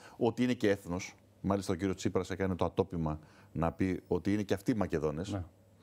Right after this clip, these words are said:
Speaker 1: Ε, πώς το λένε, είναι και αυτοί οι απόγονοι του Μεγάλου Αλεξάνδρου. Μάλλον του ξέφυγε. Δεν πρέπει να,
Speaker 2: Mm.
Speaker 1: δεν πρέπει να το σκεφτεί και καλά αυτό. Ήταν στην επίσκεψή του στο Βελιγράδι που ήταν αυτό το πράγμα. Εάν κ-, τους αναγνωρίζεις αυτό το πράγμα, τότε τι πας να πεις, τι αλυτρωτισμούς να βάλεις, τι ζητήματα να βάλεις.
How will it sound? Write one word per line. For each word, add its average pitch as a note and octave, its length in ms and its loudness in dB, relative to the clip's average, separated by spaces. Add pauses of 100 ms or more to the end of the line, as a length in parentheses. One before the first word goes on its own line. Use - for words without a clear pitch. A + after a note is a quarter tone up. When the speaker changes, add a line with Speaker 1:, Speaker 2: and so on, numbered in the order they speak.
(260)
Speaker 1:
Ε, D#2+ 520 2
πώς F#2 120 0
το G2+ 60 2
λένε, F#2+ 120 2
είναι G#2+ 80 0
και G2 120 0
αυτοί F#2 160 0
οι - 20 4
απόγονοι G#2+ 400 0
του F#2+ 140 -2
Μεγάλου G2+ 260 2
Αλεξάνδρου. F2+ 460 -2 (260)
Μάλλον G#2+ 200 2
του - 80 -8
ξέφυγε. D#2 500 -2
Δεν F#2+ 200 -2
πρέπει A#2 220 -2
να, D2+ 420 0
Speaker 2:
Mm. C2+ 40 -4 (300)
Speaker 1:
δεν - 80 -20
πρέπει G#2+ 180 2
να B2+ 80 6
το A2 60 -2
σκεφτεί - 240 -6
και G2+ 100 0
καλά D#2 340 2
αυτό. F2 260 -2 (240)
Ήταν A#2 240 0
στην A2 140 -2
επίσκεψή A#2 380 -2
του A#2 100 -2
στο A2+ 100 -2
Βελιγράδι G#2+ 540 0 (400)
που F2+ 100 2
ήταν E2 180 0
αυτό D2+ 140 -6
το D#2+ 80 0
πράγμα. F2+ 420 0 (320)
Εάν C3 400 2
κ-, - 140 -10
τους - 180 -2
αναγνωρίζεις G#2+ 460 2
αυτό C3 120 -4
το F#2+ 120 0
πράγμα, D2+ 360 0
τότε F3+ 240 -4
τι - 80 -4
πας D3+ 220 0
να F#2+ 120 -2
πεις, - 220 -14
τι F3+ 140 2
αλυτρωτισμούς G2+ 600 0
να D2 140 0
βάλεις, A2+ 360 -2
τι D#3+ 100 0
ζητήματα A#2 560 -2
να C#2+ 120 -2
βάλεις. F#2+ 360 -2